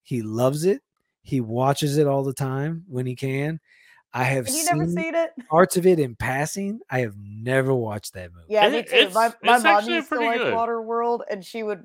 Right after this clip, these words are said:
Speaker 2: it would be on when
Speaker 3: Yeah,
Speaker 2: I
Speaker 3: I
Speaker 2: was
Speaker 3: loved
Speaker 2: young, but I
Speaker 3: it.
Speaker 2: never
Speaker 3: I
Speaker 2: watched
Speaker 3: loved
Speaker 2: the
Speaker 3: it when
Speaker 2: whole
Speaker 3: I was a
Speaker 2: thing.
Speaker 3: kid. Yeah,
Speaker 2: Yeah.
Speaker 3: it, it's very, it's very reverse Mad Max
Speaker 1: Mm.
Speaker 2: Yeah. <laughs>
Speaker 3: slash Tank Girl. Um, yeah, it, it's,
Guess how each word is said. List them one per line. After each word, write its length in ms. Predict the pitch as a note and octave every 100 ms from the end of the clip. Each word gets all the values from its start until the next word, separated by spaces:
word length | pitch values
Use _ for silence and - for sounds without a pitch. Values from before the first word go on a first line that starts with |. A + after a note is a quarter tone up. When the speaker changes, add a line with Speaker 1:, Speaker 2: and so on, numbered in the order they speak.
| -
Speaker 2:
it 100 | A3+
would 160 | A#3+ F#3
be 200 | A#3 G3+
on 540 | G3+ G#3+ A3+ A#3 A#3
when 160 | G#3+ G#3
Speaker 3:
Yeah, 60 | A3
Speaker 2:
I 120 | -
Speaker 3:
I 40 | A3+
Speaker 2:
was 80 | A3
Speaker 3:
loved 220 | G#3 F3+
Speaker 2:
young, 120 | A#2+
but 40 |
I 40 | A2
Speaker 3:
it. 60 |
Speaker 2:
never 180 | - -
Speaker 3:
I 40 | E3
Speaker 2:
watched 100 | E3
Speaker 3:
loved 160 | F3
Speaker 2:
the 40 | E3+
Speaker 3:
it 40 |
when 140 | B2 A#2+
Speaker 2:
whole 80 | A2+
Speaker 3:
I 40 |
was 140 | A#2 A2
a 40 |
Speaker 2:
thing. 80 | F2
Speaker 3:
kid. 340 | A2+ A2 G#2 _ - - B2+
Yeah, 200 | C3 B2+
Speaker 2:
Yeah. 160 | C#3+
Speaker 3:
it, 40 | D#3 B2 D#3
it's 120 | C#3
very, 560 | C3+ D3 D#3+ D#3 D3+ A#2
it's 240 | B2+ A#2
very 360 | A2+ A#2+ B2 A#2+
reverse 540 | A#2 G2+ G#2+ G#2 -
Mad 300 | G#2 G2 F#2
Max 540 | F2+ F#2 - - - _ _ _ _ B2+
Speaker 1:
Mm. 220 | C3+ B2
Speaker 2:
Yeah. 280 | G#3+ G#3+ A3+ -
<laughs> 40 |
Speaker 3:
slash 320 | A#3 G2+ F#2
Tank 220 | - F2+ G2
Girl. 200 | F#2+ - _ _ _ _ -
Um, 720 | G#2+ G2+ G2 F#2 F#2 F2+ F2+ _ _ _
yeah, 240 | A#2 G2 G2
it, 80 | - A#2+ F2+
it's, 280 | A2+ -